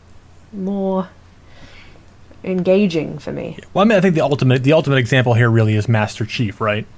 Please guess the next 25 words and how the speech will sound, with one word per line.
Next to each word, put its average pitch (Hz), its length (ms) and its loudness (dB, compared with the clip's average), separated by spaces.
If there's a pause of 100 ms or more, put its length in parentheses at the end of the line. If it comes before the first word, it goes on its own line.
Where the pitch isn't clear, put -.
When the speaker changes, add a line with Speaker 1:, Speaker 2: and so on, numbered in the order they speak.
Speaker 2:
Like, 104 260 -6 (760)
the 127 80 -4
whole 143 180 2
point 139 260 2
of 120 80 0
Halo 123 420 2
is 113 100 0
that 135 100 -4
you 123 140 -2
get 113 100 0
to 113 80 -2
take 117 240 -4
on 110 160 0
the 107 80 -4
role 110 260 -4
of 107 140 -8
this, 107 260 -8
like, 104 200 -4 (100)
super 110 600 0
Spartan 110 640 -2
badass. 104 680 -2 (640)
But - 180 0
every, 156 520 0
you 165 80 -2
know 143 200 -2